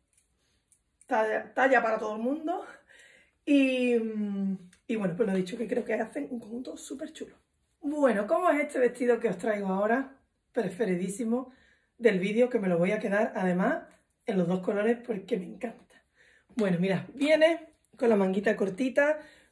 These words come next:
cruzadito, pero mirad el estampado tan bonito y elegante que tiene, que no puede ser más bonito. Lleva, eh, corte en la cintura,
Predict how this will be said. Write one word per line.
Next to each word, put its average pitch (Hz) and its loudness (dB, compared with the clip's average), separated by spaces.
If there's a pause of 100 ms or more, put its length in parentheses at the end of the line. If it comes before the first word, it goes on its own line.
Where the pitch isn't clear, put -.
(120)
cruzadito, 240 4
pero 220 4
mirad 214 2
el 254 2
estampado 233 0
tan 233 4
bonito 220 6
y 233 4
elegante 214 6
que 208 2
tiene, 240 2
que 226 0
no 214 2
puede 214 2
ser 240 0 (280)
más 190 2
bonito. 160 -2 (720)
Lleva, 262 6
eh, 220 4
corte 233 2
en 214 4
la 196 2
cintura, 311 4